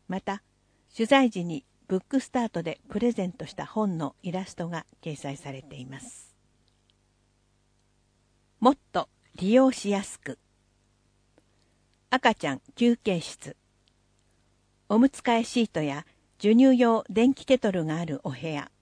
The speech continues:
リラックスしておむつ替えや授乳を行うことができます。お気軽に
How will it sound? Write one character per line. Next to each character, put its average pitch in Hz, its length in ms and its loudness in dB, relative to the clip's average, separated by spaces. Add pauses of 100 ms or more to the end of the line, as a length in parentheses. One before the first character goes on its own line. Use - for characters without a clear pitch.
(920)
リ 226 140 0
ラ 277 120 2
ッ - 100 -18
ク - 80 -18
ス 220 140 -8
し - 120 -12
て 202 220 -4 (280)
お 185 120 -2
む 240 120 4
つ - 120 -10
替 214 220 -4
え 202 80 -4
や 185 240 -6
授 196 200 0
乳 254 200 6
を 240 200 2
行 - 220 -2 (120)
う 214 80 -4
こ 214 120 -8
と 202 120 -2
が 156 120 -4
で 143 100 -8
き - 160 -10
ま 131 140 -8
す。 - 360 -20 (880)
お 185 120 -8
気 247 160 2
軽 233 220 2
に 214 200 -2